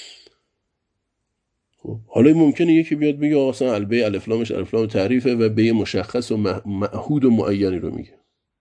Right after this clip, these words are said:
اینو تو آیه کسی نفرموده. اگه میفرمود احل الله البیع قابل حمل بر بیع های متعدد، قابل به حمل بر هر بیعی نبود. اما حتی اگر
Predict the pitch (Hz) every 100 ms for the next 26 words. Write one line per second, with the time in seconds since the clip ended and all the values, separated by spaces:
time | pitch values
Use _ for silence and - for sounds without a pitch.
0 | _ - 196 196 165 151 156 151 156 170
1 | - 82 80 107 _ _ _ _ _ _
2 | _ _ _ _ _ _ _ _ _ _
3 | 131 143 147 139 131 127 123 - _ _
4 | _ _ _ 98 87 85 82 82 73 -
5 | - _ - 104 117 - - _ - 90
6 | 85 87 85 - _ _ _ _ _ -
7 | - 127 127 107 98 90 113 104 95 -
8 | - 87 87 85 - 87 82 107 113 113
9 | _ - _ _ _ _ - 87 87 82
10 | 78 - 104 113 110 90 82 - 87 87
11 | 82 85 123 135 135 110 110 _ _ _
12 | _ _ _ _ _ _ _ _ _ _
13 | _ _ _ _ _ _ _ _ _ -
14 | 120 170 196 - 208 - 214 214 202 190
15 | 190